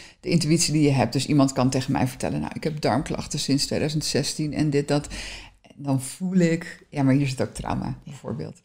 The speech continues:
Speaker 2: Ja.
Speaker 1: Weet je wel? En dan weet ik echt wel, en dan zeg ik dat ook, van, "Goh, dat is een stuk wat je bij ons misschien niet kunt oplossen in de praktijk, maar gaat wel oplossen."
Speaker 2: Juist.
Speaker 1: Want,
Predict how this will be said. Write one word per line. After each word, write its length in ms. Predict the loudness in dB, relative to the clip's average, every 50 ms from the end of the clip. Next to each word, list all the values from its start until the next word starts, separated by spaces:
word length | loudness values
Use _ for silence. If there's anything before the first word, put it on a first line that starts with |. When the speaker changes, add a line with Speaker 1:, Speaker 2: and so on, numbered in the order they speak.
| _ -20 -20
Speaker 2:
Ja. 120 | -12 -2
Speaker 1:
Weet 140 | -2 0 6
je 60 | 8
wel? 100 | 10 10 10
En 100 | 10 8
dan 140 | 6 8 8
weet 180 | 8 8 8
ik 100 | 6 0
echt 300 | 4 4 6 6 4 4
wel, 160 | 6 6 6
en 80 | 6 6
dan 140 | 6 4 6
zeg 200 | 6 4 4 4
ik 80 | 2
dat 200 | 2 2 2 4
ook, 160 | 2 2 2 0
van, 140 | -2 -6
"Goh, 240 | -4 0 0 2 2
dat 160 | 2 2 2
is 120 | 0 2 2
een 100 | 2 2
stuk 380 | 4 4 4 4 4 4 -2 -10 -16 -20 -20 _ _ _
wat 160 | -2 0 0
je 60 | 2 0
bij 100 | 0 4
ons 240 | 6 6 6 6
misschien 300 | 6 4 4 4 4 4
niet 160 | 4 4 4 4
kunt 160 | 0 0 2
oplossen 400 | 0 0 2 2 2 2 2 2
in 60 | 0
de 60 | 0
praktijk, 440 | 0 -4 -6 -4 -2 -2 -2 0 0
maar 120 | 0 0
gaat 340 | -2 -2 -2 0 0 0 0 -2
wel 240 | -2 0 -2 0 2
oplossen." 480 | 2 2 4 4 2 2 0 0 -2 -2 2
Speaker 2:
Juist. 20 | 2
Speaker 1:
Want, 240 | 2 2 2 -2